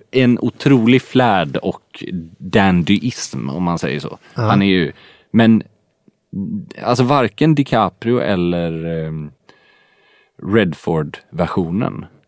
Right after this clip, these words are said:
Speaker 1: har
Speaker 2: Det är
Speaker 1: riktigt
Speaker 2: inget för
Speaker 1: varit
Speaker 2: dig.
Speaker 1: så, nej, det har inte varit så att jag bara, "Oh shit, så vill jag ju gå klädd", liksom. Det är
Speaker 2: Nej.
Speaker 1: lite för flamboyant. Det är för
Speaker 2: Ja.
Speaker 1: mycket vita kostymer och sånt där. Men,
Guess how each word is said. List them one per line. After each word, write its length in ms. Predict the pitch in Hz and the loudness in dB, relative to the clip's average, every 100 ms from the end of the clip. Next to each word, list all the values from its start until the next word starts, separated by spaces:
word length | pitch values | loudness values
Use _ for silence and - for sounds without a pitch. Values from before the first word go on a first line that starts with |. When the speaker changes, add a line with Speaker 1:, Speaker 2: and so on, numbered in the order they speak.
| _ | _
Speaker 1:
har 300 | - 113 92 | -2 2 4
Speaker 2:
Det 60 | 85 | 2
är 40 | |
Speaker 1:
riktigt 220 | 101 107 143 | -4 -2 2
Speaker 2:
inget 200 | 143 123 | 4 4
för 40 | |
Speaker 1:
varit 120 | 101 120 | 4 2
Speaker 2:
dig. 120 | 107 | 0
Speaker 1:
så, 80 | 104 | 0
nej, 200 | 127 143 | 0 2
det 100 | 160 | 2
har 60 | 165 | 2
inte 180 | 151 | 0
varit 180 | 185 160 | 0 -2
så 100 | - | -2
att 140 | 117 - | -4 -2
jag 100 | 95 | -2
bara, 180 | 82 76 | 0 0
"Oh 160 | 87 - - - - - - - | -4 -8 -14 -16 -16 -16 -14 -6
shit, 220 | - - _ | -2 -2 _
så 320 | - - 117 95 | -14 -2 0 2
vill 220 | 87 78 | 0 -2
jag 140 | 73 | -4
ju 60 | 71 | -4
gå 100 | 76 | -6
klädd", 260 | - - - | -4 -4 -6
liksom. 320 | - - - _ - | -14 -14 -20 _ -6
Det 60 | 120 | 2
är 40 | |
Speaker 2:
Nej. 100 | 147 | 4
Speaker 1:
lite 360 | 180 170 - 147 | 4 2 0 -4
för 440 | - 156 135 101 | -2 2 4 2
flamboyant. 800 | - 87 85 76 73 67 - - | 0 -2 -2 -4 -6 -8 -10 -12
Det 100 | - | 0
är 60 | 113 | 0
för 140 | - | 2
Speaker 2:
Ja. 60 | 113 | 2
Speaker 1:
mycket 220 | 107 107 | 2 2
vita 500 | 92 104 85 - 87 | 0 0 -2 -6 -8
kostymer 520 | 82 78 - 69 71 | -8 -10 -10 -10 -10
och 100 | - | -14
sånt 160 | - - | -16 -18
där. 120 | - _ _ _ _ _ - | -20 _ _ _ _ _ -4
Men, 240 | 113 117 | 2 2